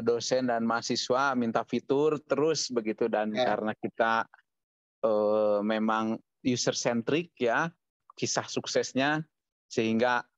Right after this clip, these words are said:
Speaker 1: ya di O W A Group dosen stay yang begitu kritisnya sudah mulai
Speaker 2: Ya.
Speaker 1: banyak pujian sekarang karena memang kita user centric, akhirnya banyak dari, eh, backlog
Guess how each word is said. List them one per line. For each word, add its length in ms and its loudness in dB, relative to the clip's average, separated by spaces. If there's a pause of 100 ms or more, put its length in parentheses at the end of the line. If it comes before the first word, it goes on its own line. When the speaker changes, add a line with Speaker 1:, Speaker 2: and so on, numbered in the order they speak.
(320)
Speaker 1:
ya 240 2
di 400 0 (800)
O 140 2
W 20 2
A 160 0
Group 240 -2 (320)
dosen 360 2
stay 440 2
yang 480 0
begitu 1000 2 (600)
kritisnya 800 0 (160)
sudah 320 -2
mulai 520 2
Speaker 2:
Ya. 40 -10 (400)
Speaker 1:
banyak 320 0
pujian 560 2
sekarang 400 0
karena 240 0
memang 240 0
kita 240 0
user 240 -2
centric, 560 -2
akhirnya 640 0 (640)
banyak 480 2
dari, 880 2
eh, 320 -2
backlog 640 0